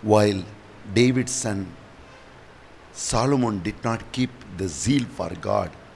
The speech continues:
a servant who was in the house of David, <clears throat> who knew the secret of David, whose name is Jehu.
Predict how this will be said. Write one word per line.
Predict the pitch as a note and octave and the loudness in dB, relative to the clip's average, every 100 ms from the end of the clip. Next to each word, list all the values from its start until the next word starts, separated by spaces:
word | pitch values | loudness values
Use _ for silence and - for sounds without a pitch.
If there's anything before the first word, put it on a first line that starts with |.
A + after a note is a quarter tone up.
| - - - - - - - | -20 -20 -20 -20 -20 -12 -2
a | A2 | 0
servant | - - E3 F3 F#3 D3+ A#2 G2+ - - - - - - - - | 2 4 6 6 4 2 -2 -8 -14 -20 -20 -20 -20 -20 -12 0
who | B2+ | 4
was | A#2 - G#2+ | 4 2 -2
in | G2 | 0
the | |
house | F#2 G2 B2+ - | 0 2 0 0
of | G#2+ F2 D#2+ | -2 -2 -2
David, | A2 G2+ F#2 - - - - - - - - | 0 -2 -6 -12 -20 -20 -20 -20 -20 -12 -8
<clears throat> | - E3 - - - - - - - - - - - - - - - - | -6 -6 -8 -14 -20 -20 -20 -20 -20 -20 -20 -20 -20 -20 -20 -20 -18 -2
who | C3 A#2 G#2 - - - - - - - - - - - B2 | 2 2 -2 -10 -20 -20 -20 -20 -20 -20 -20 -20 -20 -8 4
knew | C3 D#3+ G3 D3+ - F#2+ | 6 6 4 0 -6 -2
the | G#2 | 0
secret | - - F#3 - D#3+ - | 2 0 -2 -2 -4 -2
of | G2 G2+ | -4 -2
David, | A2 G2+ F#2 - - - - - - - - - - | 0 0 -2 -6 -20 -20 -20 -20 -20 -20 -20 -20 -10
whose | A2+ - G#2+ | -8 -6 -2
name | A2 G#2 | 0 0
is | F2+ C#2+ | -2 -2
Jehu. | E2+ F#2+ B2+ C3+ | 0 2 4 4